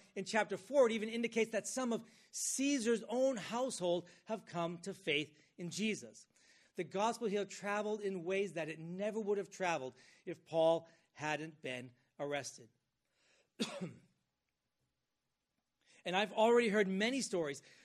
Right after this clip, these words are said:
uh, during this coronavirus stay-at-home order, stories from our very own congregation of the grace of God traveling in ways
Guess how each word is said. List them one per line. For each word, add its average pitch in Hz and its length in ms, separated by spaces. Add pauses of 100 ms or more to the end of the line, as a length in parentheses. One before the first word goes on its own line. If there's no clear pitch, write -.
uh, 165 220
during 220 240
this 196 140
coronavirus 185 840 (200)
stay-at-home 202 800
order, 170 200
stories 240 400 (200)
from 196 120
our 190 140
very 226 320
own 220 220
congregation 202 720
of 185 160 (300)
the 185 80
grace 180 500
of 226 160
God 180 340
traveling 208 580
in 196 140
ways 175 300